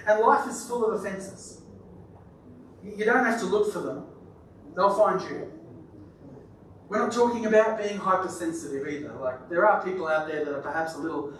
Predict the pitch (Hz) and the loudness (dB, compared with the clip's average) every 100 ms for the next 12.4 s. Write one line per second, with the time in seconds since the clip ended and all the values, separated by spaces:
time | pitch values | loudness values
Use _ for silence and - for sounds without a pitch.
0 | - - 156 - - 160 156 151 151 135 | -16 0 2 2 -4 -8 -8 -8 -6 0
1 | 175 165 - 131 - 131 127 170 - - | 0 0 -4 -10 -12 -12 -12 -12 -14 -16
2 | - - - - - - - - - - | -18 -20 -20 -20 -20 -20 -20 -20 -20 -20
3 | - 180 180 - 180 214 208 - 165 170 | -4 0 0 -2 2 2 2 0 -2 -2
4 | 190 - 160 135 143 151 151 160 151 127 | -4 -4 -6 -8 -4 -2 -2 -2 -6 -6
5 | 123 - - - - - - - - - | -10 -14 -16 -18 -18 -20 -20 -20 -20 -20
6 | - - - - - - - - - - | -20 -20 -20 -20 -20 -20 -20 -20 -20 -20
7 | - - - - - - - 226 226 214 | -20 -20 -20 -20 -20 -20 -4 -2 0 -2
8 | 190 180 - - - - - - 160 - | 0 2 2 0 -6 -10 -16 -16 -14 -6
9 | 165 156 170 156 - 165 160 147 143 139 | -4 -2 -2 -2 -6 -6 -4 -4 -6 -8
10 | 135 135 117 - - - - - - - | -10 -10 -12 -14 -18 -20 -20 -20 -20 -12
11 | 170 180 185 175 165 156 151 143 139 131 | -6 -4 -4 -6 -6 -6 -4 -4 -4 -8
12 | 123 123 117 | -12 -12 -14